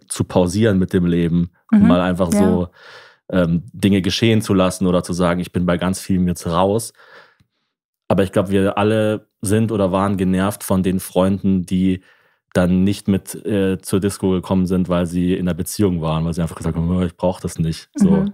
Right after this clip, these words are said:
Speaker 1: jetzt.“
Speaker 2: Ja, man muss halt dieses Mittelmaß finden, ne? Total. Und ja, ich hab, ich hab lustigerweise auch de-, das Video mir angeguckt von Lützerath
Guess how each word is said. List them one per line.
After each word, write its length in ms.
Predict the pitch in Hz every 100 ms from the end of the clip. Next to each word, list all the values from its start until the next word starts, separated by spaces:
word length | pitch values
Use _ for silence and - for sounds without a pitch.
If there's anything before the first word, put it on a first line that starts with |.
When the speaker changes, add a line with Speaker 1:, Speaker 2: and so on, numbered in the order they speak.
| -
Speaker 1:
jetzt.“ 400 | - - - - - - _ _
Speaker 2:
Ja, 340 | 202 214 196 - - - -
man 100 | 226
muss 120 | 294
halt 120 | 302
dieses 240 | 220 196 190
Mittelmaß 520 | 196 202 165 160 165
finden, 320 | 175 170 170
ne? 180 | 170 180
Total. 560 | - - 170 160 156 165 - - _ -
Und 440 | 180 175 175 - _ _ _ - - - - -
ja, 200 | 196 185
ich 100 | 202
hab, 100 | 220 -
ich 140 | 190
hab 80 | 202
lustigerweise 720 | 240 240 214 190 202 196 -
auch 180 | 185 -
de-, 560 | - 190 180 170 165 190
das 320 | 175 - - -
Video 340 | 185 196 269
mir 160 | 262 240
angeguckt 420 | 220 233 233 226
von 360 | - 190 185 165
Lützerath 420 | 185 220 214